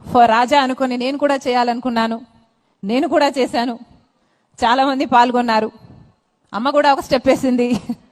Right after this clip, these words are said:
That was also a lot of fun. ఆ తర్వాత వెడ్డింగ్, వెడ్డింగ్ పాస్టర్ గారు చేశారు. రాజా, ప్రియా,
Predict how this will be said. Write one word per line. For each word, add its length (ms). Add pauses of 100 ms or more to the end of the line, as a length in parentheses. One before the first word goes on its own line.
(3000)
That 240
was 200
also 260
a 40
lot 280
of 120
fun. 160 (1300)
ఆ 40
తర్వాత 540 (880)
వెడ్డింగ్, 360 (880)
వెడ్డింగ్ 380 (1000)
పాస్టర్ 320
గారు 280
చేశారు. 480 (1400)
రాజా, 400
ప్రియా, 480